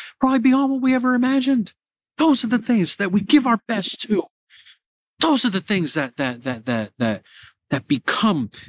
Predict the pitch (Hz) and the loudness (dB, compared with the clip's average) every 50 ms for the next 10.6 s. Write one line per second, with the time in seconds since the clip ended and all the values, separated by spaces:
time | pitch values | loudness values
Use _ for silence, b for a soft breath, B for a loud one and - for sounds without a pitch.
0 | B B 151 147 127 - - - - - - _ - 196 214 240 196 - - - | B B 2 2 2 2 -2 -4 -6 -8 -12 _ -2 0 2 2 2 0 -4 -6
1 | 160 135 120 104 - 135 113 - - - - - - 339 339 302 294 240 226 185 | -6 -6 -6 -6 -8 -10 -10 -10 -12 -18 -6 0 4 6 6 6 6 4 2 0
2 | 156 180 170 151 151 151 147 151 143 135 135 123 - - - - 147 139 127 113 | -2 -4 -8 -4 -2 0 0 0 0 0 0 -2 -2 -4 -4 -4 -4 -2 -2 -4
3 | 101 117 _ b b b b b b b b b - 131 131 131 135 143 135 135 | -4 -8 _ b b b b b b b b b -4 -4 -4 -2 -2 -2 -2 -2
4 | - 139 151 151 175 208 233 233 208 175 190 170 151 151 160 147 147 135 - - | -2 -4 -4 -2 0 0 2 2 2 2 0 -2 -2 -2 -2 -2 -2 -2 -2 -4
5 | - - 143 117 98 92 - - - - - - - _ _ _ _ _ _ _ | -4 -4 -4 -6 -6 -8 -12 -14 -12 -12 -12 -14 -16 _ _ _ _ _ _ _
6 | _ _ - 123 143 170 190 175 - _ _ _ _ _ _ _ _ - 285 262 | _ _ -2 0 0 0 -2 -4 -8 _ _ _ _ _ _ _ _ -6 -4 -4
7 | - - - 180 143 120 117 175 233 254 262 254 254 233 - - - - - - | -4 -2 -2 -2 -2 -2 0 0 2 4 4 4 2 2 -2 -4 -6 -8 -12 -16
8 | _ _ - - 285 262 262 277 269 254 - 247 262 269 269 262 - - - - | _ _ -4 -4 -2 -2 -2 -6 -6 -4 -4 -2 0 0 0 0 0 -2 -4 -6
9 | - - - _ _ _ _ _ _ _ _ - - 277 247 240 240 233 - - | -10 -14 -20 _ _ _ _ _ _ _ _ 0 0 0 0 0 -6 -8 -8 -6
10 | 233 247 233 - - - - - - - - | -6 -6 -6 -4 -6 -6 -6 -8 -12 -14 -18